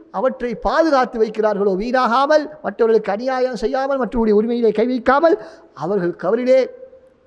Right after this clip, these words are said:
ஒளிமயமான, இருளான அந்த கபரிலே ஒளிமயமான வாழ்க்கையை வாழ முடியும். தனிமையான அந்த கபரிலே அவருடைய நல்லவர்களோடு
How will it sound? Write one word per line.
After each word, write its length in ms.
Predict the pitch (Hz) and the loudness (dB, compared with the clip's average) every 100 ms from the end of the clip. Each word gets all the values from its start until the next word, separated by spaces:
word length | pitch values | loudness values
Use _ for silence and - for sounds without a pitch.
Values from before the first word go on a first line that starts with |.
| _ _ | _ _
ஒளிமயமான, 800 | 165 240 240 240 240 262 277 196 - - _ _ | 4 4 4 2 2 2 0 -2 -12 -20 _ _
இருளான 360 | 190 240 254 269 | -4 0 2 2
அந்த 440 | 254 247 247 220 - | 0 -2 0 -2 -2
கபரிலே 400 | 233 277 302 294 - - | -4 2 0 0 -12 -2
ஒளிமயமான 520 | 220 320 330 294 285 | 0 0 0 0 0
வாழ்க்கையை 420 | 247 269 262 254 | 2 0 -2 -4
வாழ 200 | 233 240 | -2 -2
முடியும். 380 | 233 214 208 175 - _ | -2 -4 -4 -6 -12 _
தனிமையான 500 | - 254 302 294 262 | -2 -2 0 -2 -2
அந்த 240 | 240 220 220 220 | -2 -4 -4 0
கபரிலே 420 | 262 254 220 180 - - | 2 4 2 0 -10 -8
அவருடைய 480 | 220 233 220 190 202 | -4 -2 -2 -4 -4
நல்லவர்களோடு 800 | 277 262 233 254 269 269 220 | -4 -2 0 2 2 2 -2